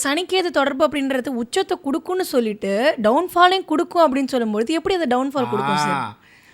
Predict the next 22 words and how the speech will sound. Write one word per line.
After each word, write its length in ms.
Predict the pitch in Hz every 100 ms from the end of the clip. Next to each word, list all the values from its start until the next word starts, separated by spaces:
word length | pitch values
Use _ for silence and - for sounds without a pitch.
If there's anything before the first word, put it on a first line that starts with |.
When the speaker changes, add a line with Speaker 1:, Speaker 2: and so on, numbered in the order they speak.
| _
Speaker 2:
உச்சத்தை 600 | 165 202 - 381 370 359
மட்டுமே 520 | 330 285 - 320 330 339
கொடுக்கும் 400 | 311 302 302 285
என்றால், 400 | 247 254 320 302
நீங்கள் 300 | 285 254 233
ஒரு 200 | 220 202
மருத்துவராகவோ 1080 | 202 285 240 294 269 254 233 220 254 285
ஒரு 140 | 262 240
ஆன்மீகவாதியாகவோ 1160 | 196 247 277 285 262 240 226 220 208 202 226
ஆன்மீகம் 760 | 277 214 214 277 294 294 285 254
ரிலேட்டடா 580 | 240 247 247 240 262 254
தொழில் 280 | 226 254
செய்யும் 360 | 214 233 226 214
பொழுதோ 280 | 202 196 254
ஒரு 180 | 240 214
ஜோதிடராகவோ 840 | 190 240 277 247 240 214 208 240
இருக்கும்போது 460 | 214 196 190 269 277
உச்சத்தை 500 | - - 277 262 233
மட்டுமே 440 | 214 220 208 262
கொடுத்து 340 | 254 214 202
கொண்டிருப்பார். 400 | 190 175 160 - - -
Speaker 1:
ம். 220 | 214